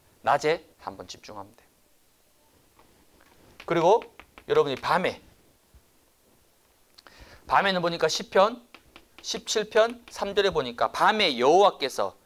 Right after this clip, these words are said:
나에게 찾아오셔서 나를 감찰하셨다. 감찰. 감찰이란 말은 나를 돌보셨다는 거죠. 밤에.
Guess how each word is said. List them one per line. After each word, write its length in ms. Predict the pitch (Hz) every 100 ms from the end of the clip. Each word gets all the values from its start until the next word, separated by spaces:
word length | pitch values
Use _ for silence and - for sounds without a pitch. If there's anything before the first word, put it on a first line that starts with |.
| _
나에게 400 | 113 117 151 143
찾아오셔서 640 | - 214 214 175 131 120 120
나를 260 | 101 120
감찰하셨다. 920 | - 120 151 175 - 117 95 87 -
감찰. 520 | - 113 127 - 107 - - -
감찰이란 580 | - 151 170 - 170 139
말은 180 | 120 110
나를 220 | 107 113
돌보셨다는 680 | 110 110 139 160 - 110 92
거죠. 220 | 95 -
밤에. 360 | - 165 131